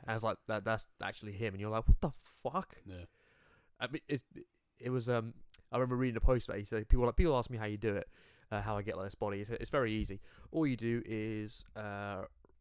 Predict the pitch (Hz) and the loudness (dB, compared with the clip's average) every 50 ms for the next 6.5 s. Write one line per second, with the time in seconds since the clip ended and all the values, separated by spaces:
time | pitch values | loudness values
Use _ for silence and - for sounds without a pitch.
0 | _ _ _ _ 117 120 135 - - 120 120 117 117 - - - - - - - | _ _ _ _ -6 -6 -4 -4 -2 -2 -2 -2 -4 -6 -12 -16 -16 -16 -10 -8
1 | 104 104 104 104 95 - - - - 104 101 101 98 - - 101 92 101 101 101 | -8 -6 -6 -8 -10 -14 -20 -18 -16 -14 -12 -12 -12 -14 -14 -14 -12 -10 -10 -10
2 | - - - - - 107 107 104 101 101 98 98 98 - - - - - _ _ | -12 -14 -18 -18 -12 -8 -8 -6 -6 -8 -10 -12 -10 -10 -10 -10 -12 -16 _ _
3 | _ - - 123 107 98 98 98 95 95 95 101 - 101 95 - 98 90 92 90 | _ 0 0 0 0 0 -2 -4 -6 -6 -8 -8 -10 -12 -12 -12 -12 -12 -10 -10
4 | 90 95 98 - - - - - - - - - _ - - 101 98 95 95 98 | -8 -10 -10 -12 -14 -20 -20 -20 -20 -20 -20 -20 _ -12 -10 -8 -6 -6 -8 -8
5 | 101 92 95 - - - - - _ _ - 107 101 101 98 - - 104 101 98 | -10 -14 -16 -18 -20 -20 -20 -20 _ _ -12 -10 -10 -10 -10 -10 -12 -12 -4 0
6 | - - - 101 104 98 98 98 101 98 | 0 0 2 0 -2 -2 -2 -2 -4 -6